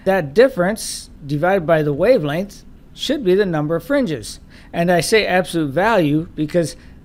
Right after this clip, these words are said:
I don't know if f of theta final is larger or smaller than f of theta initial. It depends on which way you went in your experiment. So let's just take an absolute value, then calculate the difference between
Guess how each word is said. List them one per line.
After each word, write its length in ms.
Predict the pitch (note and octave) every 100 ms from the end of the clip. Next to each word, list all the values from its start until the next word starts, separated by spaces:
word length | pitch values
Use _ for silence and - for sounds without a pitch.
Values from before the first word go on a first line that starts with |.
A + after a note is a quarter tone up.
| -
I 120 | F#3
don't 180 | G3+ F3+
know 140 | E3+
if 100 | D3+
f 220 | - E3 E3+
of 180 | C#3+
theta 400 | - E3 D#3+ D#3
final 500 | C3+ - D3+ E3+ F3
is 100 | D3+
larger 460 | C3+ C#3+ D#3+ E3 F3
or 80 | D#3
smaller 420 | - D3+ D3 C3
than 100 | B2+
f 160 | C3+ C3
of 80 |
theta 280 | - C#3 C3+
initial. 540 | C3+ C3 B2+ - A#2 -
It 160 | D3+ C#3+
depends 400 | D3+ G3+ F#3+ D3+
on 160 | D#3
which 220 | D3+ D#3+ D3+
way 180 | D#3+
you 180 | D#3+ D#3
went 240 | D3 D3+ D#3
in 80 |
your 140 | C3+ B2+
experiment. 640 | - - D#3 B2+ A#2 -
So 140 | - D#3
let's 220 | G3+ -
just 200 | E3+ -
take 160 | E3+
an 100 | D3+
absolute 380 | D3+ D3 D3+ C3+
value, 420 | B2+ A#2+ A2+ D3 - - -
then 140 | B3 B3
calculate 440 | A#3+ B3 B3 A3+
the 80 | C4
difference 460 | E3 D#3 E3+ F#3 -
between 640 | E3 D3 - E3 D#3+